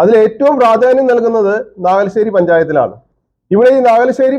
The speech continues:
പഞ്ചായത്ത് തീർച്ചയായിട്ടും വലിയൊരു മാറ്റം ഈ ഇലക്ഷൻ കഴിയുന്നതോടുകൂടി ഉണ്ടാവും. ഭാരതീയ ജനതാ പാർട്ടി ആയിരിക്കും അടുത്ത നാഗലശ്ശേരി പഞ്ചായത്തിൽ അധികാരത്തിലെത്തുക. അതുകൊണ്ട് തന്നെയാണ് നമ്മൾ ആദ്യം തന്നെ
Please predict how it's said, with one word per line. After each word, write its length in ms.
പഞ്ചായത്ത് 500
തീർച്ചയായിട്ടും 720
വലിയൊരു 380
മാറ്റം 340
ഈ 140
ഇലക്ഷൻ 300
കഴിയുന്നതോടുകൂടി 560
ഉണ്ടാവും. 260
ഭാരതീയ 480
ജനതാ 320
പാർട്ടി 300
ആയിരിക്കും 340
അടുത്ത 220
നാഗലശ്ശേരി 520
പഞ്ചായത്തിൽ 360
അധികാരത്തിലെത്തുക. 600
അതുകൊണ്ട് 340
തന്നെയാണ് 400
നമ്മൾ 140
ആദ്യം 260
തന്നെ 140